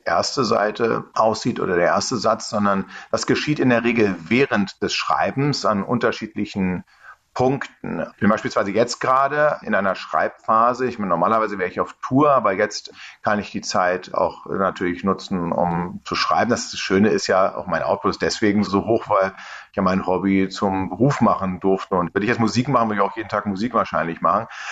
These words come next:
weil ich das eben gar nicht so sehr als Belastung empfinde, außer in den Situationen, die Sie angesprochen haben, nämlich dann, wenn ich auf einmal merke, die Figuren haben so sehr ihr Eigenleben entwickelt, dass ich nur noch der Beobachter bin und mir dann Sorgen mache,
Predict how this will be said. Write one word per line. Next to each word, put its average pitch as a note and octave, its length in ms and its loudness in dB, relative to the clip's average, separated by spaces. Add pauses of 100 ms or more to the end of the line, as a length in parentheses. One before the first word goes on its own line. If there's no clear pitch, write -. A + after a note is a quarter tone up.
weil F#2+ 200 2
ich G2 80 -2
das G2+ 180 -2
eben G#2 400 0
gar G#2 220 2
nicht A#2+ 180 0
so A2+ 200 4
sehr G#2+ 380 4
als G2 240 -4
Belastung A2 720 0
empfinde, G#2 680 0
außer F#3 460 2
in D3 140 -2
den D3+ 140 -6
Situationen, D3+ 400 0
die C3+ 60 4
Sie D3+ 120 2
angesprochen C#3+ 540 -2
haben, G2 160 4
nämlich G#2 240 -4
dann, A#2+ 300 0 (480)
wenn B2+ 580 0 (100)
ich B2+ 200 0
auf A#2 220 2
einmal C3 680 4
merke, A2+ 400 0
die A2+ 100 -8
Figuren B2 380 0
haben A2 180 2
so C3 220 -2
sehr A#2+ 200 4
ihr G#2+ 240 4
Eigenleben A2 600 2
entwickelt, B2 600 2 (420)
dass A2 140 0
ich B2 120 -2
nur B2+ 120 4
noch B2 120 4
der A2 140 2
Beobachter G2+ 640 2
bin G2+ 400 -4 (340)
und A2 140 2
mir A#2 160 4
dann A2+ 400 0
Sorgen A2+ 480 2
mache, B2 460 2